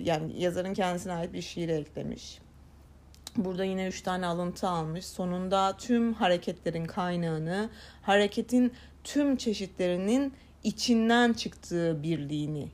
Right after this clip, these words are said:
keşfettim. Isadora Duncan. Yaratmak sadece zaten var olan şeyin biçimlendirilmesidir. Şihrimat Bhagavatam.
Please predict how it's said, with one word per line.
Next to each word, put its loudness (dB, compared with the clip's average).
keşfettim. -8
Isadora 2
Duncan. -6
Yaratmak 10
sadece 4
zaten 2
var 8
olan 2
şeyin -2
biçimlendirilmesidir. -2
Şihrimat 0
Bhagavatam. 2